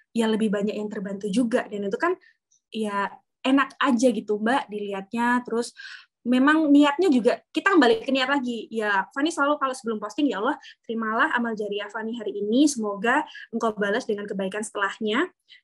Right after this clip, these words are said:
Dan juga semoga TikTok dan Instagram bisa menjadi media dakwah dan syiar." Udah, selepas itu mau manusia siapapun menghujat, "Oh, kok," aku nggak peduli, Mbak. Karena kan aku ekspektasinya sama balasannya Tuhan, komennya Tuhan,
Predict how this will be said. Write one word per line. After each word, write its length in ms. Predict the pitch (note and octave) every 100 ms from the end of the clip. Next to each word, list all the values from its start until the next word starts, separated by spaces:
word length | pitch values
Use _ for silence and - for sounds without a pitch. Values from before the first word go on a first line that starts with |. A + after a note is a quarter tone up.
| A#3+
Dan 160 | A3
juga 400 | A3 F#3+ D4 - _ _ _ _ _
semoga 560 | - A#3 A3 B3+ D4 - -
TikTok 320 | B3+ - C4
dan 80 | A3 G3+
Instagram 400 | G#3+ A3 B3 C4
bisa 160 | G#3+ A3
menjadi 240 | G#3 G3+
media 320 | G3+ G3 G3+
dakwah 240 | F#3+ G#3 G#3+
dan 160 | G3+
syiar." 320 | F#3+ - G3
Udah, 400 | - D#4 A#3 G#3+ - _
selepas 480 | - D4 C#4+ D4 -
itu 240 | G4 F4+ D#4+
mau 320 | C4+ C4 C4
manusia 560 | C4 C4 C#4 C4+ C4+ C#4
siapapun 480 | C#4 A#3 A#3+ - C4
menghujat, 400 | C4 A#3+ G3 B3+
"Oh, 80 | G4+
kok," 160 | A#4+ A4 G#4 G4+ _ _ _ _
aku 160 | - G4 F#4+
nggak 160 | G#3
peduli, 240 | A3 A#3 A3+
Mbak. 320 | G3 - -
Karena 240 | C#4+ F#4
kan 80 | A4+ A4
aku 80 | -
ekspektasinya 640 | D4+ - D4+ C#4+ D4 E4+
sama 400 | E4+ D4+ D4+ D#4 _ _
balasannya 480 | - A3+ A3 A#3+ A#3+
Tuhan, 240 | B3 A#3+ G3+
komennya 400 | G#3+ A#3+ A#3 A#3
Tuhan, 160 | B3